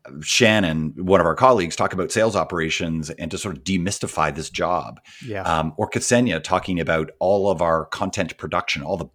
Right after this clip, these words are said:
Speaker 1: back-end production work that takes place, and all the statistics and everything that goes in there was so illuminating. And, and I know that they were nervous getting up there.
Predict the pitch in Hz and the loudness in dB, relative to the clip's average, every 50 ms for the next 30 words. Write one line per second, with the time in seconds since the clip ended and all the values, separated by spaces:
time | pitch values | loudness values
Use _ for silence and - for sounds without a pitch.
0 | _ - 95 87 95 98 - 101 95 90 85 82 80 76 - - - 80 73 - | _ 0 0 0 0 -2 -2 -4 -4 -2 -2 -4 -4 -6 -8 -12 -14 -8 -4 -4
1 | 95 - - - 87 80 80 78 78 - - 82 - - _ _ _ - - 92 | -4 -4 -4 -6 -6 -6 -6 -8 -8 -6 -8 -8 -8 -10 _ _ _ -10 -8 -8
2 | - - - - - 95 87 80 78 - - - - - - - _ - 87 101 | -8 -8 -10 -6 -4 -2 -2 -2 -4 -6 -8 -8 -10 -16 -20 -18 _ -4 -2 -2
3 | 104 98 - - - - - - 131 131 - - 87 - - 92 90 82 80 90 | -2 -2 -4 -8 -10 -8 -2 0 0 0 0 -4 -6 -6 -6 -4 -4 -4 -4 -6
4 | 82 - 87 80 80 - - 85 82 78 92 104 110 101 82 76 76 76 - _ | -6 -6 -8 -8 -8 -8 -8 -8 -6 -6 -6 -4 -4 -4 -4 -4 -4 -6 -10 _
5 | _ _ _ _ _ _ _ _ _ - 104 - - 156 143 135 120 95 98 120 | _ _ _ _ _ _ _ _ _ -8 -6 2 4 6 8 8 6 6 6 6
6 | 156 180 139 92 80 80 78 82 80 80 82 - - 98 98 95 - 113 113 117 | 6 6 4 2 0 0 -2 -2 -2 -2 -4 -4 -4 -4 -4 -2 -2 0 2 4
7 | 123 135 131 131 131 123 104 127 127 127 131 131 127 123 117 143 214 240 220 - | 4 4 4 4 2 2 2 2 2 4 2 2 2 4 4 2 2 2 0 -2
8 | - - - 90 78 76 73 71 71 - - - 60 - - | -4 -6 -4 -4 -4 -4 -4 -6 -8 -12 -14 -16 -16 -16 -16